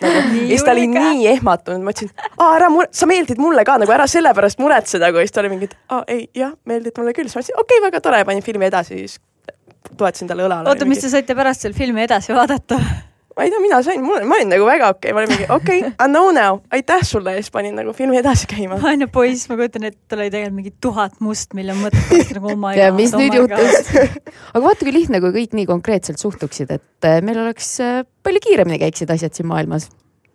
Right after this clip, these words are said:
Speaker 1: Jah.
Speaker 2: Läks asjad palju kiiremini. Ja Tinderit poleks vajagi.
Speaker 3: No kui
Speaker 1: Eks
Speaker 3: sa
Speaker 1: ju.
Speaker 3: nüüd ütled.
Speaker 2: Kui vana sa oled, Sissi?
Speaker 1: Ma olen üheksateist, saan märtsis kakskümmend.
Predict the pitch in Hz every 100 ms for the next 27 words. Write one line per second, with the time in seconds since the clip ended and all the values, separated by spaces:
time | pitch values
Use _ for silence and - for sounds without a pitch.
0 | - 254 294 494 302 359 302 - - 277
1 | 233 226 233 214 202 208 214 - _ _
2 | - _ 240 226 277 233 208 202 208 214
3 | 226 220 214 214 202 _ _ _ _ _
4 | _ _ _ - 185 190 190 196 185 196
5 | - 185 - _ - 440 480 359 269 285
6 | 254 - 226 - 220 202 - _ _ -
7 | 254 247 226 226 233 196 196 202 196 -
8 | 190 190 - - - 220 - 202 202 208